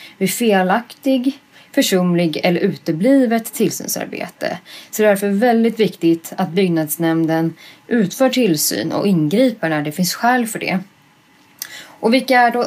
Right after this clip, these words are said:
byggnadsnämndens tillsynsområden enligt plan- och bygglagen? Jo, byggnadsnämnden ska utöva tillsyn över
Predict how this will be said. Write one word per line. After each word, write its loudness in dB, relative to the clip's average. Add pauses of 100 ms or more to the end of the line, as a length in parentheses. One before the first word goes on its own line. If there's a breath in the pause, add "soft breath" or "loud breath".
(140)
byggnadsnämndens 0
tillsynsområden 2
enligt 2
plan- 4
och 4
bygglagen? -2 (520 loud breath)
Jo, 4 (360)
byggnadsnämnden 2
ska -2
utöva -2
tillsyn -2
över -2